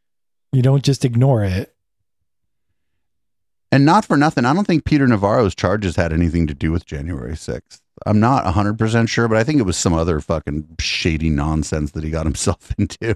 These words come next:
Speaker 2: I don't think it, I don't think it was
Speaker 1: Um,
Speaker 2: stuff
Speaker 1: I wouldn't
Speaker 2: related to
Speaker 1: be
Speaker 2: January
Speaker 1: surprised.
Speaker 2: sixth. Yeah, I don't think it was stuff related to January sixth.
Speaker 1: Also, did she know that, like,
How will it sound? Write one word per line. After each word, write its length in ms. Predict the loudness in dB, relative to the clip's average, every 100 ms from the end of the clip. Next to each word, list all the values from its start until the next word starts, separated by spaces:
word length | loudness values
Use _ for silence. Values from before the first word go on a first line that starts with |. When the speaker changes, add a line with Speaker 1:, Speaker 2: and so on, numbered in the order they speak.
| -4
Speaker 2:
I 60 |
don't 140 | -6 -6
think 160 | -6
it, 100 | -8 -10
I 40 | _ _ _ -4
don't 80 | -2
think 100 | -2
it 60 |
was 180 | -2 0
Speaker 1:
Um, 140 | 0 2
Speaker 2:
stuff 60 | 2
Speaker 1:
I 20 |
wouldn't 240 | 4 2
Speaker 2:
related 0 |
to 60 | 2
Speaker 1:
be 40 | 2 2
Speaker 2:
January 180 | 2 2
Speaker 1:
surprised. 260 | 2 0
Speaker 2:
sixth. 100 | -4 -12 _ _ -6
Yeah, 120 | 0
I 40 |
don't 100 | 2
think 120 | 2
it 20 | 0
was 80 | 0
stuff 200 | -2 0
related 260 | 0 0 -2
to 40 |
January 420 | 0 0 0 0
sixth. 360 | -2 -6 -6 _ _ _ _ _ _ _ _ _ _ _ _ _ _ _ _ _ _ _ _ _ _ _ _ _ _ _ _ _ _ _ _ _ _ _ _ -2
Speaker 1:
Also, 280 | 0 2 2
did 160 | 0 0
she 160 | 0
know 320 | 4 4 4
that, 220 | 2 0 2
like, 440 | 2 2 -4